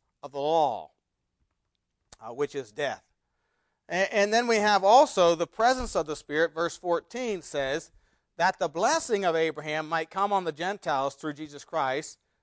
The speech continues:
that we might receive the promise of the Spirit through faith. So, so this life of faith provides us with a, with a sacrifice. It also provides us with the presence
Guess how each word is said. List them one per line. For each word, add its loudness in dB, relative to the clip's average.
that 0
we 0
might 0
receive -6
the -2
promise -2
of -6
the -8
Spirit -4
through -6
faith. -2
So, 4
so -2
this -2
life 2
of -6
faith 2
provides 2
us 2
with -2
a, 0
with -2
a -2
sacrifice. -2
It 0
also 4
provides 2
us -10
with -6
the -4
presence -4